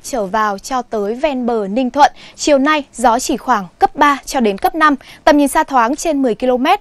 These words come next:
và độ cao sóng ở đây là từ không mét năm mươi cho đến hai mét năm mươi. Trời ít mưa, nắng nhiều, an toàn cho các hoạt động của tàu thuyền.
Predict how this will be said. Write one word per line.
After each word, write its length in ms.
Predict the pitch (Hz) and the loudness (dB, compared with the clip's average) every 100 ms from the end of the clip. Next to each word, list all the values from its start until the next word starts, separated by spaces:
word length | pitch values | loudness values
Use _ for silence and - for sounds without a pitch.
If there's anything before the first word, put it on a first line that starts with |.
| - - | -4 -4
và 80 | - | 2
độ 160 | 294 269 | 4 4
cao 140 | 330 | 2
sóng 260 | 330 254 302 | -2 -2 -2
ở 100 | 294 | 0
đây 160 | 277 | 2
là 120 | 277 269 | 0 -2
từ 140 | 214 | -6
không 240 | - 302 | -4 -4
mét 120 | 320 381 | -2 -2
năm 180 | 302 | -2
mươi 160 | 294 294 - - | 2 0 0 -16
cho 220 | - 285 | -6 -2
đến 320 | 240 220 202 285 | 0 0 -2 -6
hai 140 | 330 | -6
mét 160 | 262 359 | -4 -4
năm 160 | 320 277 | -2 4
mươi. 160 | 294 - _ - - | 4 4 _ -20 -2
Trời 200 | 330 311 | 2 4
ít 180 | 415 | 2
mưa, 200 | 349 359 320 _ | 4 2 0 _
nắng 260 | 254 226 269 | -2 -2 0
nhiều, 220 | 302 220 - - | 0 0 -4 -6
an 180 | - 330 | -2 -2
toàn 260 | 294 269 208 | 0 -2 -2
cho 120 | - | -6
các 180 | - 359 | -8 -8
hoạt 220 | 277 220 | -6 -2
động 120 | 214 | -2
của 80 | 202 | -2
tàu 180 | 190 208 | -2 0
thuyền. 220 | 220 226 | 2 2